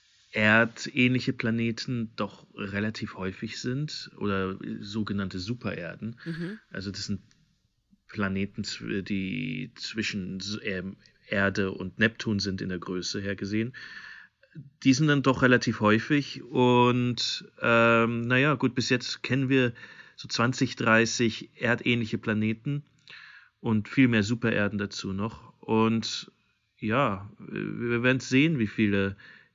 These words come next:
Speaker 1: ähm, bewohnbare es doch tatsächlich geben wird.
Speaker 2: Zwanzig, dreißig, ähnlich wie die Erde. Das klingt jetzt gar nicht so wenig, finde ich, weil ich mal, also du kennst, du kennst ja, was heißt, kennst du? Natürlich kennst du es. Es gibt ja diese Rare Earth,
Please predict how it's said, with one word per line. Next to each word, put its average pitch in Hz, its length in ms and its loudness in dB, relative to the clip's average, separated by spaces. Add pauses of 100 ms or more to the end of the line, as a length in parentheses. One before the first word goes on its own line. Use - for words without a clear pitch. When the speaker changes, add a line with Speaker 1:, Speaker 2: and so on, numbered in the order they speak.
Speaker 1:
ähm, 98 480 0
bewohnbare 95 760 -2
es - 160 -10
doch - 140 -12
tatsächlich - 520 -12
geben 98 280 -8
wird. 95 160 -12 (400)
Speaker 2:
Zwanzig, 254 440 -10 (200)
dreißig, 214 640 -10
ähnlich 196 280 -8
wie 220 40 -12
die - 80 -8
Erde. 151 300 -4 (220)
Das - 140 -12
klingt 320 200 -4
jetzt - 260 -14 (180)
gar 214 200 0
nicht 349 160 -8
so 254 500 -10 (180)
wenig, 262 500 -6 (180)
finde 294 280 -8 (120)
ich, - 280 -20
weil 220 260 -2 (100)
ich - 340 -10 (520)
mal, 220 380 0
also 214 200 -2
du - 340 -20
kennst, - 340 -2
du 247 40 -6
kennst 320 300 0
ja, 262 140 -2
was 165 120 -8
heißt, - 260 -8 (140)
kennst - 420 -6
du? 139 200 -8
Natürlich 175 380 -6
kennst 143 240 -8
du 127 40 -10
es. - 100 -12
Es - 120 -10
gibt 285 180 -6
ja 285 40 -4
diese 214 300 -4
Rare 190 360 0
Earth, 202 320 -4